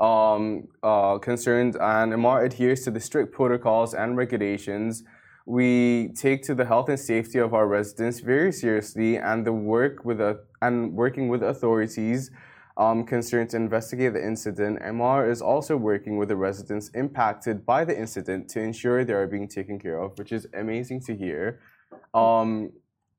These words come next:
I just wanna say that a lot of my friends lived in that area, and the stories that they were posting of A, the building looked terrifying, but B,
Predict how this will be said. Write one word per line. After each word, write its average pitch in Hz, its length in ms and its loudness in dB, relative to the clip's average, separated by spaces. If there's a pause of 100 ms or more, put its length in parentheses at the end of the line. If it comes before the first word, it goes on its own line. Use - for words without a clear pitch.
(120)
I - 100 6
just 139 100 -4
wanna 147 200 0
say 135 140 4
that 101 120 4 (460)
a - 20 4 (120)
lot 117 180 6
of 123 140 -2
my 117 80 2 (120)
friends 104 340 0 (260)
lived 107 240 -2
in 120 140 -2
that 113 120 4 (180)
area, 107 280 2 (520)
and 107 120 -2
the 123 180 -2
stories 113 340 2
that 127 220 0
they 113 160 0
were 107 120 0 (140)
posting 101 420 -2 (160)
of 101 60 0 (200)
A, 98 100 -4 (160)
the 98 120 -8
building 98 320 -2
looked 98 180 -6
terrifying, 98 680 -2
but 95 100 0 (160)
B, 110 40 -2